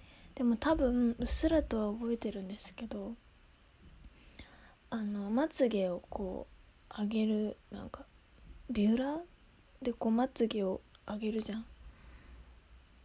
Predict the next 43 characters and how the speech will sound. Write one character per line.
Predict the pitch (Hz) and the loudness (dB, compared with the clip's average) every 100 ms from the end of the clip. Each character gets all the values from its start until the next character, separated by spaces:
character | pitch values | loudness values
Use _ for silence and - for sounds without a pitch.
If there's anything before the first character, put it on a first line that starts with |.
| - | -2
で、 | |
ま | 220 247 | 4 4
つ | 311 311 254 | 4 4 4
げ | 208 196 - - - | 4 2 -2 -10 -6
を | 220 | -2
さ、 | - 214 196 233 - - - - - | 0 0 -2 -6 -14 -20 -20 -20 0
ま | 254 | 0
つ | - 285 | 4 4
げ | 208 | 4
が | 190 190 | 2 -4
こ | 202 | -6
う | 196 | -6
さ、 | - 202 214 - - - - - - - - - - | -6 -8 -8 -14 -20 -20 -20 -20 -20 -20 -20 -12 -2
ま | 208 208 | 0 2
あ、 | |
女 | 208 | 0
性 | 208 277 285 294 | 2 6 8 8
の | 294 277 | 4 2
方、 | - 269 262 247 - - 233 | -2 -2 -2 -2 -6 -10 -6
ま | |
あ、 | 220 | -4
化 | - | -2
粧 | 214 294 285 | 2 4 4
す | 226 | 2
る | 220 208 - - | -2 -6 -12 -14
方 | - - | -8 -4
わ | 190 | -4
か | - 208 | -4 -6
る | 208 | -4
と | 196 | -6
思 | 202 208 | -6 -8
う | |
ん | 214 | -8
で | 220 | -10
す | - | -10
け | - 220 | -8 -8
ど、 | - - - - - - - - - - 262 | -8 -14 -18 -20 -20 -20 -20 -20 -20 -8 -6
ま | 262 | -4
つ | - | -2
げ | 233 214 | -2 -4
が | 196 214 | -6 -10
こ | - - | -8 -8
う、 | 285 | -10